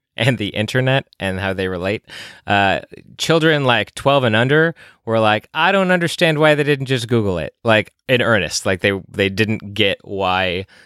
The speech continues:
why the internet was not just their solution instead of the call center. But then even, like, some young adults, like, early twenties, late teens, you know, they'd come up to me and be like, "Hey, so is this,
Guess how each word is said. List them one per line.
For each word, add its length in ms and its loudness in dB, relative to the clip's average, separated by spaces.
why 320 0
the 120 0
internet 540 2
was 260 -4
not 280 0
just 280 -2
their 100 -2
solution 520 -2
instead 440 0
of 140 -2
the 80 -4
call 200 -2
center. 380 -6
But 140 2
then 140 4
even, 340 2
like, 180 2
some 240 0
young 140 4
adults, 420 2
like, 160 2
early 220 0
twenties, 520 0
late 200 -2
teens, 480 -2
you 120 0
know, 100 0
they'd 260 -2
come 120 -2
up 120 0
to 80 -8
me 100 -2
and 80 -2
be 60 0
like, 140 0
"Hey, 340 2
so 840 2
is 260 -2
this, 520 0